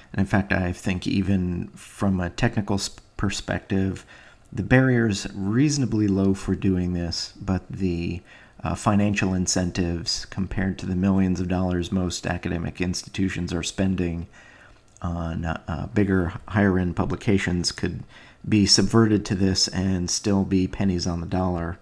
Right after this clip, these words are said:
uh, in comparison. So this is my quick thumbnail sketch of what this, uh, indie web for research and publishing could look like.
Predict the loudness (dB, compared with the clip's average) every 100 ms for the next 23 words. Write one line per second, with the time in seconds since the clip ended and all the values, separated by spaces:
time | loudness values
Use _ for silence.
0 | -16 -20 -20 -8 -6 -4 -6 -8 -8 -6
1 | -2 -2 -4 -6 -8 -10 -18 -20 -20 -20
2 | -20 -20 -20 -8 2 6 6 6 2 -8
3 | -20 -16 -14 -12 2 4 6 6 4 4
4 | 0 -4 -20 _ _ _ _ 0 2 6
5 | 4 4 2 2 0 2 4 4 4 2
6 | 0 0 2 2 0 -4 0 2 2 -2
7 | -14 -20 -20 -20 -10 2 4 4 2 -2
8 | 2 2 2 0 0 0 2 2 4 4
9 | 4 2 -2 -2 0 2 2 2 2 0
10 | 0 -4 -2 -2 0 0 0 -4 -4 0
11 | 0 2 2 2 -2